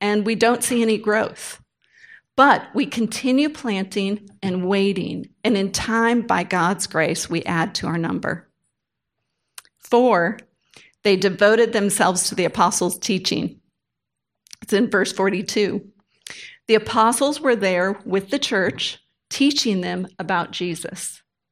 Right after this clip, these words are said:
Today, we have that testimony in the Bible.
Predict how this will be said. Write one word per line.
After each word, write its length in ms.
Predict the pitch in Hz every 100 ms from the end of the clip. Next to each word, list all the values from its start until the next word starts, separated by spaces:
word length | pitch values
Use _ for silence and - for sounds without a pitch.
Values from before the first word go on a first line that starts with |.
| _ _ _ _ _ _ _ -
Today, 560 | - 208 254 302 277
we 200 | 240 240
have 260 | 233 226 165
that 320 | 214 269 -
testimony 680 | - 190 - 190 180 185 196
in 100 | 214
the 60 | 175
Bible. 560 | 220 240 254 170 -